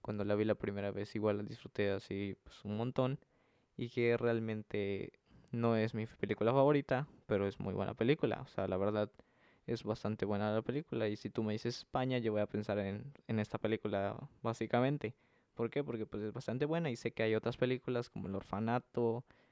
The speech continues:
eh, creo que hay otras como La piel que habita en mí, no me acuerdo cómo se llamaba, que es de Antonio Banderas. Pero, pues, esas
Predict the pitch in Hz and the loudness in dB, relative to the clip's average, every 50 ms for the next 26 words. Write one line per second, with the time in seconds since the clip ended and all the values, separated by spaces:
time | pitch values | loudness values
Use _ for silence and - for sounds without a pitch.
0 | _ _ _ _ _ - 110 107 104 104 98 - - 110 113 - - 98 101 107 | _ _ _ _ _ -6 -4 -2 0 -2 -2 -2 -4 -6 -4 -4 -2 0 0 0
1 | 107 - - - 101 - - - - 104 101 101 101 104 104 104 110 - - - | 0 0 -2 -4 -4 -6 -6 -4 -2 -2 0 0 -2 -2 -4 -6 -8 -10 -14 -16
2 | - - - _ - 98 101 - - 110 107 107 - 104 104 104 - 101 104 113 | -20 -20 -16 _ -6 -6 -4 0 0 0 0 2 0 -2 -2 -2 -2 -2 -2 0
3 | 131 160 175 180 170 139 123 - 127 120 110 - 110 110 110 - - - 113 117 | 0 2 2 2 2 0 0 0 -2 -2 -2 -2 -4 -4 -4 -4 -4 -2 0 2
4 | 120 123 127 123 120 - - - 110 110 - - 110 107 98 104 107 - - _ | 4 4 2 2 -2 -6 -8 -6 -6 -6 -6 -2 -2 -2 0 0 -4 -6 -8 _
5 | _ _ _ _ _ _ - 107 - 110 110 117 123 139 143 147 147 139 135 143 | _ _ _ _ _ _ -6 0 2 4 4 4 4 2 2 4 4 4 4 2
6 | 143 - - _ _ _ _ _ _ _ _ _ _ - - 139 131 123 123 117 | 0 -2 -6 _ _ _ _ _ _ _ _ _ _ 2 4 4 6 6 4 4
7 | 120 110 - 117 110 104 104 107 - - - - | 4 2 4 4 6 6 4 2 -2 -10 -20 -20